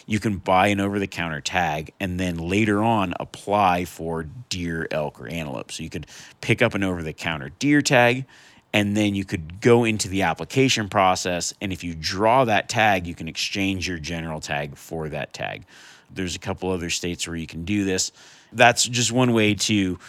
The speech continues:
think about this is, okay, maybe we're already committing to buying a license. Maybe we've got an over-the-counter option here, somewhere like Colorado, where you're paying to apply, you've got your license,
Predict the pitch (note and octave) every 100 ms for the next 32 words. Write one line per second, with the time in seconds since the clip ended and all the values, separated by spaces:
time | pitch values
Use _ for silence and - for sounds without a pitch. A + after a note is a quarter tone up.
0 | - - - E3 D3+ B2 F#2+ F#2 G2 -
1 | - A#2+ A2 - - - - B2+ A2+ B2
2 | C#3 B2+ A#2 A#2+ C3+ D#3+ D#3 C#3+ C#3 A#2+
3 | A#2+ A#2 G#2+ - A2 G2+ F#2+ - G2 A2
4 | C3 A#2 G2+ F#2 G2+ G2 - F#2+ G#2 A2
5 | G#2 G#2+ G#2 G2+ G2 F#2 G#2 F#2 - F#2
6 | F#2 G2 F#2+ - G2 F#2 F2 F#2+ G2+ -
7 | - A2 G2+ G2 F#2+ F2+ - - - F2+
8 | A2 A#2 G#2 - G2+ G2 F2 D#2+ D#2 D#2
9 | E2+ E2 - F2+ F2 - - F#2+ F#2+ F#2
10 | F#2 E2+ - G2+ F2 F2 F2+ F2 F2+ F2+
11 | F2 E2+ E2 G2 C#3 D3